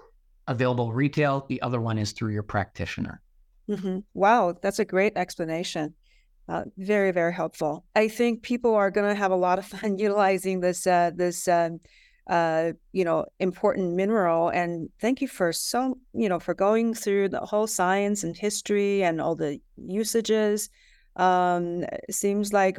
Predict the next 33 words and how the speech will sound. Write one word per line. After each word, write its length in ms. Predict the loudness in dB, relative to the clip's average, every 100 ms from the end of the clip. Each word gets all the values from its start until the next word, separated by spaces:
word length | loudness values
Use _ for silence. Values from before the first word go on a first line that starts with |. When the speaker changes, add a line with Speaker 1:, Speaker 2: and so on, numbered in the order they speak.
| 0
Speaker 2:
I'm 180 | 0
sure 360 | 0 0 2 2
new 720 | 0 -2 0 2 2 2 2
applications 760 | 2 0 -2 -2 -2 -2 0 0
are 80 |
de-, 160 | -2 -4 -8 -14 -14 -20 _
are 260 | 0 2 2
developed 580 | 0 2 4 2 0 -2
every 260 | 0 2 0
day. 480 | 2 2 2 2 0
It, 180 | -4 -2
it 280 | -2 -4 -2
sounds 360 | 2 2 2 2
like 220 | 0 4
that's 260 | 2 2
how 160 | 0 -2
broad 480 | 0 0 4 4 4
it 120 | 0
can 220 | -2 -4
be. 480 | -2 0 0 -2 -6 _ _ _ _
Speaker 1:
Yeah, 100 | -10 -8
it's 180 | -10 -6
got 240 | -6 -6
so 320 | -6 -2 0
many 180 | 2 2
uses, 380 | 2 0 -2 -4
from 180 | -2 -2
that 240 | -2 -4
antimicrobial 1160 | -4 -2 0 0 -2 -4 -4 -4 -2 0 -2 -4
to 100 | -8
the 100 | -8
wound 440 | -4 -2 0 -2
healing. 480 | 0 0 0 0 -4